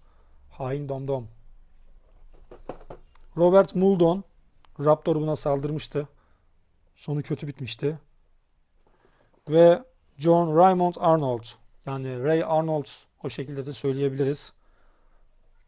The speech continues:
O deminki sette de var bu adam. Ve bu da Baby Stegosaurus.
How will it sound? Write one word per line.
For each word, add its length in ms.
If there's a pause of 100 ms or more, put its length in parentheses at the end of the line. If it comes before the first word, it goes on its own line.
(460)
O 120
deminki 300
sette 340
de 80
var 200
bu 100
adam. 240 (920)
Ve 140
bu 80
da 260 (480)
Baby 220
Stegosaurus. 880